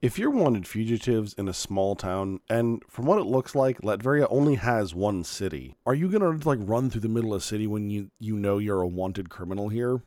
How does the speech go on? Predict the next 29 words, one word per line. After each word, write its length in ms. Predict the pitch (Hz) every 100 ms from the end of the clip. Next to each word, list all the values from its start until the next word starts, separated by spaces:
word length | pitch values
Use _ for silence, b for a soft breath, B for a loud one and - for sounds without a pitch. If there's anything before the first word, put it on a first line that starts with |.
| -
It's 200 | 156 -
not 180 | 196 185
like 360 | 165 160 135 -
they're 200 | 117 139
very 240 | 127 143 147
well 200 | 135 131
disguised 600 | 120 - 147 143 131 143
either. 480 | 151 120 80 71 - _ -
I 60 |
mean, 60 | 120
they're 100 | 160
in 220 | 214 214
their 140 | 190
costumes, 680 | 143 165 170 - 151 127 95 -
bright 320 | - 123 170 -
colors, 840 | 151 143 143 139 139 135 127 - -
doesn't 240 | 156 160 165
look 160 | 156
a 100 | 139
thing 340 | - - 160 156
like 180 | 151 131
normal 320 | 135 135 127
clothing. 360 | - 123 123
Like, 160 | 131 139
it's 160 | 175 151
very 460 | 82 127 147 151
obvious 500 | 139 139 110 104 98
they 200 | - 110
are 560 | 104 95 95 92 90